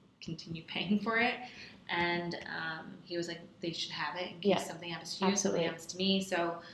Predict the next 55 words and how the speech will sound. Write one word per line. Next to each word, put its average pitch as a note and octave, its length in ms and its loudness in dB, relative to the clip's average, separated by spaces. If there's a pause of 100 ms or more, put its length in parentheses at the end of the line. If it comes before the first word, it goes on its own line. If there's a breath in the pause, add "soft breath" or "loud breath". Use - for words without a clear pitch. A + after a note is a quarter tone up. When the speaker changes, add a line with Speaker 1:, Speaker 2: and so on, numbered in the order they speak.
(360 loud breath)
Speaker 1:
I F3+ 120 6
do F3 200 0
have D#3 240 0
that, D#3 180 2
but - 80 -6
he D#3 220 -8
pays D#3 320 -10
for - 180 -10
it. - 180 -6
Speaker 2:
He G#3+ 160 4
pays F3+ 180 4
Speaker 1:
So - 40 0
Speaker 2:
for E3 140 4
it. - 60 2
Speaker 1:
I - 40 6
Speaker 2:
Okay. F3+ 140 10
Speaker 1:
don't F3 260 4
know E3+ 100 0
any E3+ 220 -2
of E3 60 -6
the G#2+ 100 -6
information. D#3 580 -8
I C#3+ 200 -12
should - 320 -8
probably, A3 560 -8 (180)
but - 80 -6
Speaker 2:
Do A#3+ 100 8
you B3+ 100 12
have, B3 340 10
so B3 120 8
the A3+ 140 10
one A3+ 220 10
thing C#4 140 10
that C#4 100 6
you A3+ 100 6
should G#3 320 8
do G3 400 10
as F#3 180 6
well F3 220 8
from F3+ 140 4
an F3 80 6
estate F3+ 260 2
planning F3 240 2
standpoint, E3+ 400 0
'cause F3+ 140 -2
you F3+ 60 2
don't F#3 280 6
need F#3 200 10
an F3+ 120 2
estate E3+ 520 0 (180)
to - 100 -4
have E3 240 -2
an E3 100 0
estate D#3+ 440 -4
plan, E3 420 -2